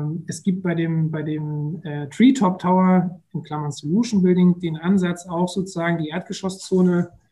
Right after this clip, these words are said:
ähm, zu bespielen und, und, ähm, ja auch zugänglich zu machen. Und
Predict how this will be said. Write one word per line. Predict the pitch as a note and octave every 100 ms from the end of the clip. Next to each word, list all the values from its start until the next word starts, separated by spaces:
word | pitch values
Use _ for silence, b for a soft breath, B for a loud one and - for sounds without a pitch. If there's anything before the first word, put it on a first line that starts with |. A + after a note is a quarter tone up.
| _ _ _
ähm, | F3+ E3+ E3 D#3
zu | - E3+
bespielen | E3+ - - F#3 A#3+ A#3+ A#3+ G#3
und, | F#3+ F#3
und, | G3+ F#3 F#3 G#3+
ähm, | F3+ E3+ F3 D#3+
ja | E3+ E3 E3
auch | F3 -
zugänglich | - A3 G#3+ G#3+ A3 F#3 -
zu | G3+
machen. | F#3 F#3 G3+ G3+
Und | F3+ F3